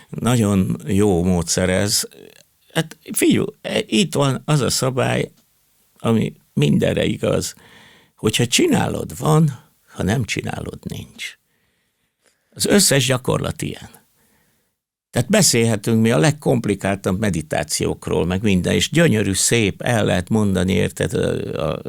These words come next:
csenrézi meditációt, a három szakaszos, hatalmas, imaginációs, és akkor mi van, ha nem csinálod?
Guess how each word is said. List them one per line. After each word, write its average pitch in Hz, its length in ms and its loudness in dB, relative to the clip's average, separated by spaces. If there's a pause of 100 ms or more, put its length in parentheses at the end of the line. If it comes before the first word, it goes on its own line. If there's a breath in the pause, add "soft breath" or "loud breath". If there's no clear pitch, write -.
csenrézi 87 600 -2
meditációt, 80 1000 -4
a - 40 -8
három 78 520 -6 (300 loud breath)
szakaszos, 76 800 -2
hatalmas, 80 680 -2
imaginációs, 82 1040 0 (180)
és - 480 -14
akkor - 260 -20
mi - 160 -12
van, - 380 -12 (580 soft breath)
ha 247 100 -2
nem 214 200 2
csinálod? 233 640 0